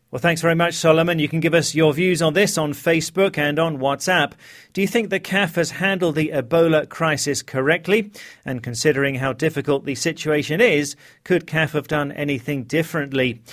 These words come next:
And what do you think about the way that Ebola has affected football in Liberia, Sierra Leone and in Guinea? Send us a WhatsApp to plus four four seven nine double five two three two seven eight zero.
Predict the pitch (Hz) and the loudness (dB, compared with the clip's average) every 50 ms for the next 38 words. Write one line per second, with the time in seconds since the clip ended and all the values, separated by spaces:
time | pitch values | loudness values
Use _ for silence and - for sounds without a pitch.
0 | - - - - _ - 214 214 233 208 196 180 160 214 202 190 190 190 180 156 | -20 -20 -20 -20 _ -8 -2 0 0 2 2 0 0 0 0 0 0 0 0 0
1 | 151 147 160 175 170 170 165 156 147 151 147 - - 160 156 151 156 156 151 131 | 0 2 4 4 4 4 4 2 2 2 0 0 2 4 4 6 6 4 2 2
2 | 139 147 131 143 - - - 185 185 180 - 151 147 - - - 151 151 147 139 | -2 -2 -2 -4 -6 -2 0 0 0 0 0 -2 -2 -2 -2 -2 -2 0 2 2
3 | 139 139 135 - 160 160 156 151 147 143 139 120 113 147 143 139 135 139 143 143 | 0 0 2 0 0 0 0 0 0 0 -2 -2 2 2 2 4 4 4 4 4
4 | 139 - 120 - - - 135 135 139 139 135 139 139 131 131 131 131 131 131 127 | 2 0 -4 -10 -10 -6 -2 0 2 4 4 4 2 2 2 2 2 2 2 0
5 | 123 - - 135 131 131 127 120 - - 139 131 127 127 127 117 - 143 127 123 | -4 -6 -6 -4 -4 -4 -4 -6 -6 -4 -4 -4 -2 -4 -6 0 0 0 0 2
6 | 123 123 120 - - - - - - _ - - 247 247 220 220 - 220 214 190 | 0 -2 -2 -4 -10 -18 -20 -20 -20 _ -4 0 0 2 2 2 2 2 2 2
7 | 202 202 196 202 - 220 - 220 - 190 175 - 180 175 170 - - 208 196 180 | 2 0 0 0 0 -2 -2 -2 -4 -8 -4 -2 -2 -2 -2 0 2 2 2 2
8 | - - 170 185 226 254 208 - - - - 226 202 165 180 175 165 160 151 143 | 2 2 2 4 4 2 0 -4 -8 -6 -2 0 0 2 2 0 0 0 0 0
9 | 131 131 135 147 185 214 208 208 - 240 233 208 202 196 - - 180 165 143 131 | 0 0 0 0 -2 -2 -4 -4 -2 0 0 2 0 -2 0 -2 -2 0 0 0
10 | 127 127 127 127 - - - 226 220 190 - - 190 180 165 160 - - 180 156 | 0 0 -2 -2 -4 -2 -2 0 0 -2 -2 -2 -2 -2 -2 -4 -4 -2 0 2
11 | 139 131 123 117 117 - - 139 131 131 135 139 139 147 156 151 147 131 147 214 | 2 0 -2 -6 -8 -8 -4 -2 -2 -2 -2 -2 0 0 -2 -2 -4 -2 2 2
12 | 220 202 160 143 139 131 120 | 2 4 4 4 4 2 2